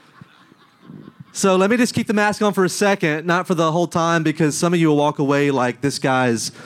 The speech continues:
sacrilegious and we're all going to hell." But at least Josh wore wings. That's right.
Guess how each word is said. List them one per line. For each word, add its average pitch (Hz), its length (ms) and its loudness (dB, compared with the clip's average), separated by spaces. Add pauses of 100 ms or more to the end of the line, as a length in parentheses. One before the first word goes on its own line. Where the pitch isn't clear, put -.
(340)
sacrilegious 127 920 0
and 110 340 0
we're 117 140 2
all 117 100 2
going 113 200 0
to 101 40 0
hell." 101 360 -2 (360)
But 139 100 0
at 151 100 -2
least 180 240 0
Josh 165 280 0
wore 151 160 2
wings. 131 680 0 (560)
That's 143 280 -2
right. 196 380 2